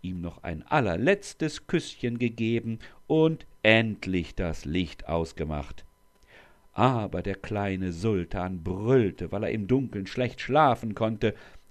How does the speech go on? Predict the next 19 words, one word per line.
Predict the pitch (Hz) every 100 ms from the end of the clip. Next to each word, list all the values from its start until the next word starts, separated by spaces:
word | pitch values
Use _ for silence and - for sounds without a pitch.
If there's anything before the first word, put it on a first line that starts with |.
| -
also | 110 143 185 190 190
haben | 151 120
seine | 95 95
Eltern | 76 110 139
das | 131 -
Licht | 76 -
wieder | 123 170
angemacht, | 101 78 67 65 - - - - - - -
haben | 95 95
ihn | - 80
noch | 90
ein | 73 -
allerletztes | - 151 165 101 - - -
Mal | 95 113 73 62
geschmatzt | 64 - 110 170 - - - - - -
und | 78 -
geknuffelt | - 196 202 - 135
und | 104 120
gebuffelt | 143 220 - 160